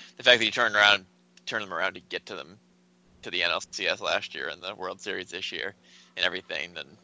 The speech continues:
yeah, I mean, he's got a, got a lot of years left. I mean, we might be jumping the gun on, like, greatest ever or whatever, but it's pretty incredible what he's done with two franchises, and who knows, maybe he'll,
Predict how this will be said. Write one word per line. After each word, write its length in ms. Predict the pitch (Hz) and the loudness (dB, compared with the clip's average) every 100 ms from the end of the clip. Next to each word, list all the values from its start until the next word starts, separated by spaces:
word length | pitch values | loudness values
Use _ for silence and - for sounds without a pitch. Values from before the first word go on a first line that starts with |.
| _ - | _ -6
yeah, 100 | 67 | -6
I 40 | |
mean, 120 | 76 | -6
he's 100 | 95 | -10
got 140 | 90 85 | -6 -6
a, 80 | 104 _ - - | -6 _ -20 -2
got 120 | 113 | 2
a 20 | 107 | 8
lot 220 | 104 104 | 8 8
of 60 | |
years 260 | 98 98 98 | 6 2 0
left. 340 | 98 98 - | 2 2 2
I 80 | - | -14
mean, 220 | 90 90 - _ _ _ _ _ _ - | -12 -16 -18 _ _ _ _ _ _ -6
we 80 | |
might 100 | 101 | -6
be 60 | 101 | -2
jumping 320 | 101 104 98 | -2 -4 -8
the 40 | 95 | -4
gun 180 | 98 | -2
on, 60 | 101 | -2
like, 140 | 101 | -4
greatest 380 | 98 98 98 - | -2 0 0 -2
ever 240 | 98 95 - | -4 -4 -6
or 80 | |
whatever, 400 | 95 92 98 95 | -4 -4 -6 -10
but 140 | - 95 | -10 -10
it's 180 | - - | -8 -6
pretty 220 | - 110 | -2 2
incredible 420 | 98 110 107 101 | 6 6 6 2
what 80 | 98 | 0
he's 100 | 98 | 0
done 220 | 98 95 | 0 0
with 180 | 92 - | -4 -14
two 160 | 107 | -14
franchises, 760 | 90 92 92 104 80 82 - - | -10 -10 -8 -4 -4 -4 -10 -14
and 140 | 78 95 | -16 -10
who 100 | 107 | 2
knows, 240 | 113 104 | 4 4
maybe 160 | 98 107 | 0 2
he'll, 200 | 101 | 2